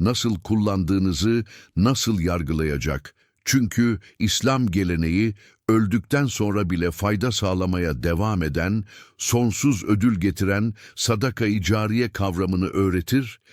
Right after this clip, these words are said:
gelecek nesilleri besleyen bir ağaç dikmek, bilgi öğretmek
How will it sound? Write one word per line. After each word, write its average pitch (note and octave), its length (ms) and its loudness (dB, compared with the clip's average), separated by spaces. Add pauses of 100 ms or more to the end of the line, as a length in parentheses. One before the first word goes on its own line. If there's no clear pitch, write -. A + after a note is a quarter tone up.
(180)
gelecek B2 500 0
nesilleri A#2 640 2
besleyen A2+ 520 0
bir G#2+ 200 2
ağaç A2+ 420 -4
dikmek, D#2 580 -4 (240)
bilgi A2+ 440 2
öğretmek F#2 680 -2